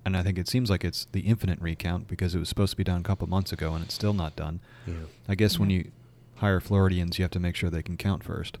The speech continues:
Speaker 1: <laughs> I, I was a little bit confused as to why we needed the recount or
Speaker 2: Mm-hmm.
Speaker 1: why it was, why someone would want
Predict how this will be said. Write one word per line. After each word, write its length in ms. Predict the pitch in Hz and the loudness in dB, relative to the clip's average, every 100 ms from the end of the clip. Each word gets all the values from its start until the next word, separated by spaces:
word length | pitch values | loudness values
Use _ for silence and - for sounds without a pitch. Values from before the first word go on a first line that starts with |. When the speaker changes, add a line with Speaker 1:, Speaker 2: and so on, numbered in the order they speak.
| - | -12
Speaker 1:
<laughs> 160 | - - | -14 -4
I, 200 | 113 123 | 0 2
I 120 | 120 | 4
was 180 | 156 160 | 8 8
a 40 | 135 | 8
little 120 | 123 | 6
bit 100 | 107 | 4
confused 380 | 98 104 98 95 | 0 4 4 4
as 100 | 85 | 0
to 80 | 92 | 2
why 200 | 90 87 | 4 4
we 120 | 85 | 2
needed 260 | 92 98 | 2 2
the 80 | 104 | 2
recount 640 | 101 107 - 110 110 - - - | 2 2 2 0 -2 -6 -12 0
or 140 | 92 | 4
Speaker 2:
Mm-hmm. 460 | 85 85 82 85 95 | 4 4 2 0 -2
Speaker 1:
why 200 | 87 87 | 0 0
it 80 | 85 | 0
was, 260 | 85 87 - | -2 -2 -4
why 300 | 107 123 180 | -2 0 0
someone 360 | 165 156 139 127 | 2 2 4 4
would 140 | 110 | 2
want 560 | 92 101 104 98 - | 4 6 6 4 -2